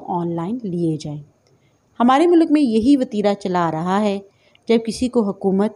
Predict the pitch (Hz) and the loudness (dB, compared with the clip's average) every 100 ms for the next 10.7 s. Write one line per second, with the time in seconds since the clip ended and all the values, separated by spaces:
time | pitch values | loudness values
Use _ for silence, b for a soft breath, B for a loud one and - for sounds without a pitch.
0 | 190 190 175 - 202 196 233 - 175 165 | -2 -2 -2 -6 -4 -4 -6 -6 -4 -4
1 | 165 214 - 208 180 160 170 202 180 165 | -4 -6 -4 -2 -2 0 -2 -2 -4 -2
2 | 147 156 151 180 220 b b b 208 226 | -2 -4 -2 -4 -6 b b b 0 0
3 | 226 202 233 185 165 170 156 - 156 - | 0 -2 -2 -4 -4 -6 -8 -10 -12 -12
4 | 160 170 - - B B B - 254 262 | -12 -14 -18 -20 B B B 0 2 4
5 | 214 190 - 220 226 - - - 208 185 | 2 0 0 0 -2 -10 -6 0 2 0
6 | - 196 196 208 - _ 233 196 180 170 | -2 -4 -4 -6 -12 _ -2 2 2 2
7 | 165 180 175 180 190 - 202 - 180 165 | 0 0 -2 -2 -6 -4 -4 -2 -2 0
8 | 170 180 b b b b - 202 - 277 | 0 -2 b b b b -2 -2 0 -2
9 | - 202 190 - 180 175 185 175 190 175 | 0 2 0 0 -2 -2 -4 0 0 0
10 | 170 185 185 170 165 175 | 0 0 0 -2 -2 -4